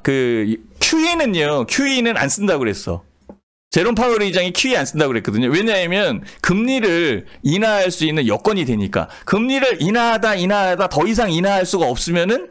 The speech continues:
큐이, 양적 완화를 쓰는 거거든요. 유럽은 금리 인하 못할 수도 있어요. 그럼 마이너스 금리잖아.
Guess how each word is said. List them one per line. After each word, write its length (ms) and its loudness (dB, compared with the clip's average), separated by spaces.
큐이, 440 0
양적 360 2
완화를 320 0
쓰는 180 -2
거거든요. 500 -2
유럽은 720 0
금리 280 0
인하 180 0
못할 240 0
수도 180 -2
있어요. 340 -2
그럼 140 0
마이너스 420 0
금리잖아. 480 -2